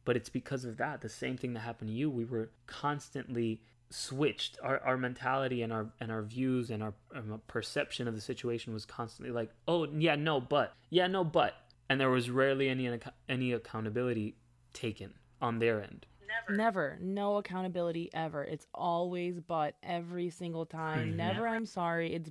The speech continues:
Speaker 3: but. "Well, but you did this. But this. But this."
Speaker 1: The latest
Speaker 3: Like,
Speaker 1: thing
Speaker 3: I told him, I was like, "You need to get off of social media. You don't deserve social media." He's like, "So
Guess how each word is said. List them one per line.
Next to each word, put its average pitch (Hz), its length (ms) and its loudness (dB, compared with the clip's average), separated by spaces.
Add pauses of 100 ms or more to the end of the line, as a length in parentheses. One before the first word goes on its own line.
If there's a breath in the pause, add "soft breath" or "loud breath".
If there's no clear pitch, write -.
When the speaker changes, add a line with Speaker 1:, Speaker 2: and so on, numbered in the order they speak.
Speaker 3:
but. 135 280 0 (460 soft breath)
"Well, 208 200 2
but 202 260 4
you 190 160 -2
did 180 180 0
this. 175 400 2 (340 soft breath)
But 175 380 0
this. 147 400 2 (180)
But 156 280 -4
this." 175 240 4
Speaker 1:
The 127 100 0
latest 147 400 4
Speaker 3:
Like, 226 120 2
Speaker 1:
thing - 60 2
Speaker 3:
I 240 60 6
told 254 160 2
him, 262 40 2
I 226 40 8
was 202 80 4
like, 185 120 2
"You 220 120 2
need 262 140 2
to 262 80 2
get 202 160 4
off 214 140 6
of 202 120 -4
social 185 300 0
media. 202 280 0
You 170 140 2
don't 180 140 0
deserve 175 300 0
social 180 260 -2
media." 175 180 0
He's 170 100 -4
like, 180 140 0
"So 196 160 0